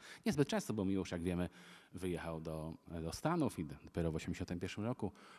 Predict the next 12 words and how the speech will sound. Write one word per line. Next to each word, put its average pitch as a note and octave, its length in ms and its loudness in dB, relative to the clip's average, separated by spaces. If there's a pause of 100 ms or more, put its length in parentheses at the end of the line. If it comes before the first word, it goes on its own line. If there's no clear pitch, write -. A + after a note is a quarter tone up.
(120)
po F2 80 0
latach E2 480 -4 (320)
pojawił D#2+ 340 0
się - 120 -4
ponownie E2 420 0
w - 80 -12
kraju, F#2+ 320 0
ale G#2+ 160 2
to G#2+ 120 0
nie G2+ 100 2
przeszkadzało G#2 500 -2
im G#2 160 0